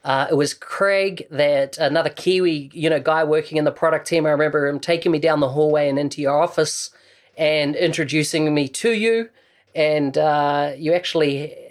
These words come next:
a little thing you did at that point had a bit of an impact on me. And that was, you were like, "What was your company name?" And I said, "Magnetism," which is a, you know, a company that I had in New Zealand at the time.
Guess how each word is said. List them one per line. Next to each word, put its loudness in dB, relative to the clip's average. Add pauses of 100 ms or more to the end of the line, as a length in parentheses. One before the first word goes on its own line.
(420)
a 2
little 2
thing 2
you 2
did 0
at 2
that 0
point 0
had 2
a -2
bit 0
of 0
an 2
impact 0
on 2
me. 0
And -2
that 0
was, 0 (480)
you 2
were 2
like, 0
"What 4
was -2
your 2
company 0
name?" 2
And -2
I -2
said, -4
"Magnetism," 0
which -6
is -4
a, -2
you 0
know, 0
a -6
company -2
that 2
I 0
had 2
in 0
New -2
Zealand 2
at -2
the -10
time. 0